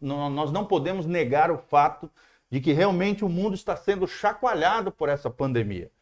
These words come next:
Mas, meus caros ouvintes, vocês que estão nos assistindo, meus amados irmãos preciosos,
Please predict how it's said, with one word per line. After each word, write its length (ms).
Mas, 160
meus 220
caros 320
ouvintes, 540
vocês 280
que 60
estão 220
nos 100
assistindo, 640
meus 220
amados 400
irmãos 460
preciosos, 760